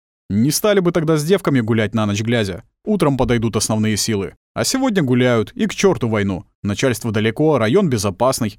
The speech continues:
В этом квадрате мы практически не светились. Сколько их всего?"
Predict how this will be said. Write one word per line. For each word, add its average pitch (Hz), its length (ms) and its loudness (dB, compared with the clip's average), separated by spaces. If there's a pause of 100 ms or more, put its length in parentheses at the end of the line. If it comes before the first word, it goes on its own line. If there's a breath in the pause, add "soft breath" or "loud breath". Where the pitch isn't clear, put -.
(140)
В 107 100 -4
этом 110 200 0
квадрате 113 480 0
мы 127 120 2
практически 151 520 -2
не 110 100 0
светились. 104 540 -4 (200)
Сколько 185 400 2
их 110 140 -2
всего?" 113 420 -2